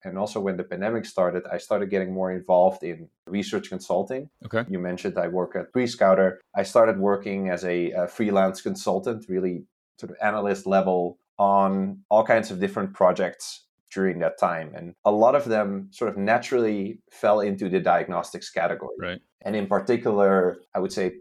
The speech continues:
Speaker 1: point of care diagnostics, rapid diagnostics, and also therefore saliva as a sample.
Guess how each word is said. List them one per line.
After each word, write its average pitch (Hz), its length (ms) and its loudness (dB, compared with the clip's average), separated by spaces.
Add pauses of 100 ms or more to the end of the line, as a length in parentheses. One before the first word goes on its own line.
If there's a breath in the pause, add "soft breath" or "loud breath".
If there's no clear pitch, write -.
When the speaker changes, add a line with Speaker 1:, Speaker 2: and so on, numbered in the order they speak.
(100)
Speaker 1:
point 120 220 2
of 113 120 -4
care 104 200 4
diagnostics, 95 580 0
rapid 98 400 0
diagnostics, 82 1000 -4 (380)
and 104 140 -2
also 110 300 2
therefore 85 420 -2
saliva 82 640 -4
as - 120 -18
a - 40 -18
sample. - 240 -14